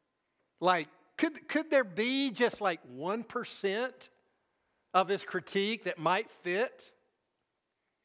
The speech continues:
Could there be something here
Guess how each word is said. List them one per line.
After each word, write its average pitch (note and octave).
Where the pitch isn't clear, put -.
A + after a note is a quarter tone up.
Could G3+
there B3
be A3+
something B3
here A#3+